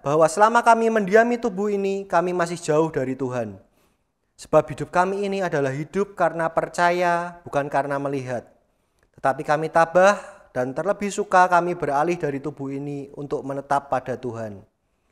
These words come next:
Sebab itu juga kami berusaha baik kami diam di dalam tubuh ini maupun kami diam di luarnya,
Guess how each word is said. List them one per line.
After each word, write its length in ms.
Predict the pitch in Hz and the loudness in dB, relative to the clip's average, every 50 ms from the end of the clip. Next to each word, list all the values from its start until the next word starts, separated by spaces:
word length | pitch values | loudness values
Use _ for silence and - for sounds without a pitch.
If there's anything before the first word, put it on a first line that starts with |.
| _ _ _ _ _ _ _ _ | _ _ _ _ _ _ _ _
Sebab 420 | - - - 160 151 147 190 190 | -12 -2 4 4 4 4 4 0
itu 60 | 175 208 | 0 0
juga 380 | 165 - 170 151 208 208 220 214 | -2 0 6 10 12 12 12 12
kami 240 | 220 208 208 208 196 | 10 8 6 6 2
berusaha 960 | 165 170 165 170 165 - 196 190 180 185 202 208 208 214 220 214 214 - - - - - - _ - | 2 2 0 0 2 4 4 4 6 8 10 10 10 10 8 4 -2 -10 -18 -20 -20 -20 -14 _ 0
baik 240 | 135 147 160 165 170 | 0 2 2 2 2
kami 240 | 165 175 180 175 175 | 2 2 2 -2 0
diam 320 | 175 180 185 196 214 208 | 6 8 8 8 8 6
di 80 | 185 208 | 6 6
dalam 240 | 220 226 226 226 | 6 6 4 4
tubuh 240 | 233 233 - 214 226 | -2 -4 -2 -2 -2
ini 480 | 233 233 233 233 240 254 269 277 - - | 0 0 0 0 -2 -2 -4 -6 -8 -4
maupun 400 | - 175 160 160 - 175 170 170 | 2 4 4 4 4 2 2 4
kami 240 | 175 175 185 190 180 | 4 4 4 2 0
diam 320 | - 180 185 180 180 165 | 2 4 4 4 4 4
di 80 | 170 175 | 0 2
luarnya, 640 | 175 180 185 180 180 185 196 196 202 208 220 226 | 4 6 8 8 6 6 4 2 4 4 2 0